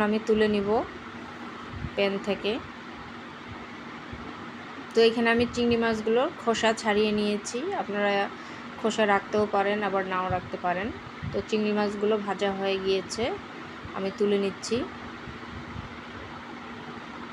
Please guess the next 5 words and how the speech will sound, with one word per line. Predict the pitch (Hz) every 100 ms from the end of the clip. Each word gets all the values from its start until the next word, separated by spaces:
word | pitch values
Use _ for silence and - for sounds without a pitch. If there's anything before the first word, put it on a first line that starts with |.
| - - - - - - - -
অন্যদিকে | 240 247 233 226 254 285 403 - -
চুলায় | 247 240 233
আমি | 226 247
আরেকটা | 226 220 226 226
প্যান | 226